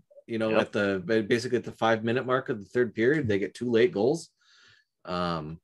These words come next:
Speaker 1: to, to pull ahead. So yeah, a couple s-, and, like, they were wildly outshot in that game.
Speaker 2: When I was, when I was watching that game, the Eau Claire North game, North came so close to tying that game because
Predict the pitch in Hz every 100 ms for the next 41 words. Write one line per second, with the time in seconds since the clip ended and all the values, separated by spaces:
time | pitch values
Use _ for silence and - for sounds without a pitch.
0 | _ _ _ _ _ _ - _ 104 95
1 | - 127 123 98 123 151 - 110 98 110
2 | 101 - 117 113 90 - 101 101 101 90
3 | - - 127 110 92 80 95 110 135 104
4 | 95 80 - 113 104 78 85 85 87 _
5 | - - _ - - 196 110 104 - -
6 | _ _ _ 98 110 113 110 101 110 -
7 | 113 95 87 90 90 85 - _ _ -
8 | 90 87 90 - 104 95 90 92 - 92
9 | 85 - _ _ _ _ _ - 98 113
10 | - 127 104 - - - - 123 120 123
11 | 123 123 120 113 107 - 113 110 104 107
12 | 95 98 104 90 87 95 87 - -